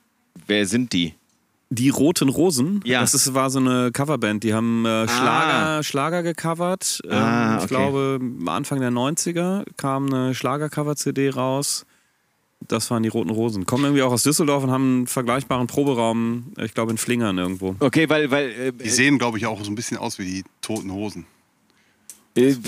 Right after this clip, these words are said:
Speaker 3: Hab ich gehört.
Speaker 1: wie, hast du, weil es gibt ja ta-, also ich, welche Band war das denn, wo wir uns letztens, glaub ich, noch drüber unterhalten haben, ich weiß nicht, wie war das, glaub ich,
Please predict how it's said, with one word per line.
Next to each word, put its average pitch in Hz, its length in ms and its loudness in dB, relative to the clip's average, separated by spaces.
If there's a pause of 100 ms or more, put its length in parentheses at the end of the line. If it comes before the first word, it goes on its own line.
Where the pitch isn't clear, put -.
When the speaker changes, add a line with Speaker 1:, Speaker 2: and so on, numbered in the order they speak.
(140)
Speaker 3:
Hab 135 80 -2
ich - 140 -6
gehört. 175 340 -8
Speaker 1:
wie, 139 220 4 (140)
hast 110 220 2
du, 113 40 0 (480)
weil 120 240 2
es 117 180 2
gibt 143 200 0
ja 147 100 2
ta-, 123 160 -2
also 127 240 0
ich, 117 180 -2 (420)
welche 151 340 2
Band 139 360 -2
war 131 80 -18
das 135 160 -20
denn, 143 160 -20 (500)
wo 120 220 0
wir 131 80 4
uns 120 160 0
letztens, 139 400 0
glaub 139 120 2
ich, 127 80 0
noch 135 80 2
drüber 127 200 2
unterhalten 120 340 -2
haben, 127 80 0
ich 117 80 -6
weiß 117 100 0
nicht, 113 100 -8
wie 120 100 4
war 117 100 4
das, 113 160 -2
glaub 117 140 0
ich, 110 120 -4